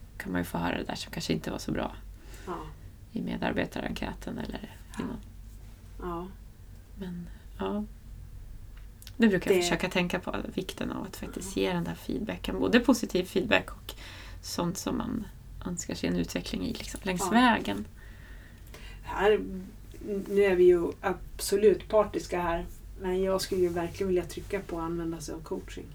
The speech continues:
Speaker 1: Mm.
Speaker 2: Eller av en coach.
Speaker 1: Mm.
Speaker 2: Eller någon annan hjälpfunktion såklart. Men, men, eh, där man får hjälp att liksom tänka kring feedback.
Speaker 1: Mm.
Speaker 2: Och både, vare sig den är positiv eller negativ, att
Speaker 1: Mm.
Speaker 2: faktiskt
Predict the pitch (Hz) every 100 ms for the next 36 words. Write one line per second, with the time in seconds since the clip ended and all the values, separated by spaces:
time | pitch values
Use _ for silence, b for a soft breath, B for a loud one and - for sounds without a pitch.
0 | - 190 175 - - - 170 170 170 165
1 | 180 170 - - 208 180 170 170 160 160
2 | 156 156 147 180 190 160 151 - - 165
3 | - - - - - - 165 160 b b
4 | b b b - - - 180 165 156 160
5 | 160 175 - - - - 160 156 160 -
6 | 175 175 185 165 - - - - - -
7 | - 220 170 151 180 156 151 147 - -
8 | - - - - 160 160 - 208 202 170
9 | 160 - - - - - 226 208 160 -
10 | B B B B - - - 180 170 160
11 | 156 165 170 - - 180 170 165 160 156
12 | 156 - - 247 233 226 196 175 151 160
13 | - 165 170 - - 180 175 - - -